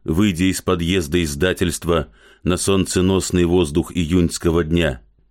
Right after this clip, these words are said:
переживал прилив счастья и от впервые непривычно увиденной и такой знакомой фамилии над рассказом в толстом журнале,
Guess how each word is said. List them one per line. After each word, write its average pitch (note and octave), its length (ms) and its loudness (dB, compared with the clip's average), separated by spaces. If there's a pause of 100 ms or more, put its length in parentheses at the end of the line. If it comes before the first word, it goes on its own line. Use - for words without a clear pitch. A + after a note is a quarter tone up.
(300)
переживал B2+ 600 2
прилив A2 440 0
счастья F#2+ 840 0 (320)
и G#2+ 100 2
от G#2 140 2
впервые G#2 680 2
непривычно F#2 720 0
увиденной F2+ 720 2
и F2 180 -6
такой F#2 340 0
знакомой F2 600 0
фамилии F#2 760 2 (380)
над E2 200 0
рассказом E2 680 0
в - 80 -16
толстом D#2+ 560 0
журнале, E2 640 0